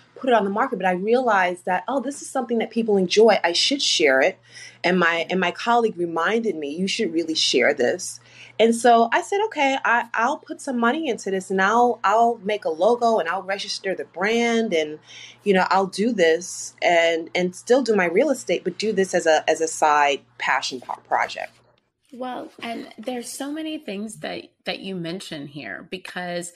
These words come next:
Speaker 2: there's the longevity of what you're doing. There's the education.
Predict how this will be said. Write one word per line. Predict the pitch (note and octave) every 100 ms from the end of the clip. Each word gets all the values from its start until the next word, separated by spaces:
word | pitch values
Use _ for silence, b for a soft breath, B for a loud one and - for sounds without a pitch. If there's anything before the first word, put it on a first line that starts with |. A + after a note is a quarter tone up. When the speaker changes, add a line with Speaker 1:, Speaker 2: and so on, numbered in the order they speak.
| b b b b -
Speaker 2:
there's | G#3 G#3 G3
the | -
longevity | G#3+ G3 G3+ F#3 E3+ F3+ A3
of | A#3 A3
what | B3
you're | B3+ B3
doing. | B3 B3 B3 C4 C4+ -
There's | F3 F3+ F3 F3+ E3+
the | - E3+
education. | E3+ D#3+ D#3+ - D#3+ D#3+ G#3+ A#3 C4